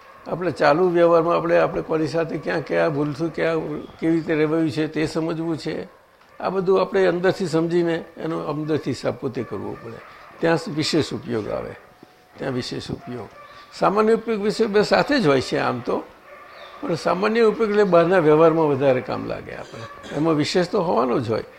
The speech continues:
પણ એ વિશેષ પછી આવે, એકદમ ના આવે. એ નિર્દોષિતા જેમ જેમ આપણામાં આવતી જતી જાય, તેમ તેમ એ વિશેષ ઉપયોગ સહજપણે થતો જતો જાય. એટલે ઉપયોગ આવી રીતે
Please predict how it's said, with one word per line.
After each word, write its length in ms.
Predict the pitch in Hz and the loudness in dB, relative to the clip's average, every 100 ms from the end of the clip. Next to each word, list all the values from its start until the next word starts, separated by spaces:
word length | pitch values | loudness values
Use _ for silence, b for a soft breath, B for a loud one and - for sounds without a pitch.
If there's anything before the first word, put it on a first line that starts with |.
| - - | -14 -6
પણ 160 | 180 | -2
એ 40 | 160 | 0
વિશેષ 300 | 156 175 143 | 0 0 0
પછી 340 | 135 - 143 | -2 0 0
આવે, 200 | 117 120 | -2 -4
એકદમ 320 | 123 135 147 131 | -4 -2 -2 -2
ના 80 | |
આવે. 540 | 117 120 - - - 139 | -2 -4 -8 -12 -10 -6
એ 20 | |
નિર્દોષિતા 720 | 139 160 165 160 180 147 160 | 0 2 2 2 0 2 4
જેમ 280 | 131 143 143 | 4 2 4
જેમ 240 | 156 151 | 2 4
આપણામાં 440 | 143 143 151 147 131 | 0 2 2 2 2
આવતી 280 | 135 220 | 0 0
જતી 280 | 165 135 131 | 0 -2 -2
જાય, 260 | 123 123 131 B B B - | 0 0 -2 B B B 4
તેમ 220 | 214 208 | 4 6
તેમ 300 | 175 160 151 - - 170 | 6 6 4 -6 -6 0
એ 80 | 175 | 2
વિશેષ 400 | 170 214 185 202 | 4 4 4 0
ઉપયોગ 340 | 175 196 185 | 0 0 0
સહજપણે 600 | - 160 165 151 156 139 135 - | 4 6 4 4 2 2 -4 -6
થતો 260 | 131 - 120 | -6 -4 -4
જતો 320 | 120 - - 107 | -4 -6 -8 -8
જાય. 120 | - - - - - - - - - - - 185 | -8 -10 -14 -14 -14 -16 -18 -18 -18 -20 -12 -8
એટલે 240 | 156 185 | 0 2
ઉપયોગ 520 | 170 160 240 262 196 190 - - - - - - - - - | 4 2 4 2 2 -4 -12 -18 -20 -20 -18 -16 -16 -8 2
આવી 220 | 185 233 | 4 6
રીતે 500 | 220 175 175 156 | 4 2 0 0